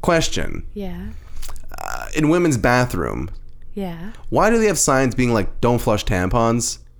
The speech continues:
Speaker 1: Do people actually do that?
Speaker 2: Yeah.
Speaker 1: How have you guys not learned by now not to fucking, it's not a garbage disposal in there. Why do you keep doing it?
Speaker 2: I think people do things in public bathrooms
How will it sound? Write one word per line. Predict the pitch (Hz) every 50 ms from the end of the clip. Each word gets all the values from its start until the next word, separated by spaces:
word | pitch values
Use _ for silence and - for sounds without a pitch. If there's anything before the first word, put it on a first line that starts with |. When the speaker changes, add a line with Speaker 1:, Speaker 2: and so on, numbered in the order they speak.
| - -
Speaker 1:
Do | -
people | 147 208 240 254 254
actually | 240 233 240 202
do | 175 208 214
that? | 220 220 226 220 - - - - -
Speaker 2:
Yeah. | 214 196 185 175 - -
Speaker 1:
How | - 220 240
have | 240 233
you | 208
guys | 226 220 190
not | 185 208 208 202 175
learned | 160 170 196 208 208 160
by | 180 160 156
now | 151 151 147
not | 156 170 175
to | 165 175
fucking, | - 190 180 - 180 175 170 160 160 156
it's | - 156 - -
not | 208 220 208
a | 160
garbage | 139 107 147 160 190 214 214 185 165 123 -
disposal | - 117 - - - 135 123 123 113 107 104 101 95
in | 90 90
there. | 90 82 76 76 76 80 87 92 - - - - - - - - - - - - -
Why | - 123 175 208 226 247
do | 226 233
you | 233
keep | - - 226 220 175 143
doing | 120 190 214 247 254 185 139 -
it? | 85 82 78 73 73 - - - - - - - - - - -
Speaker 2:
I | 240 226
think | 214 - 262 269 277 262 - -
people | - - 262 247 - 254 240
do | 214 196 - 233 226 226 226
things | - - 226 226 226 202
in | 208 214 202
public | - - - 214 202 214 214 - -
bathrooms | 196 175 196 202 202 208 208 - - 214 208 208 208 214 220 226 233 247 247 - - -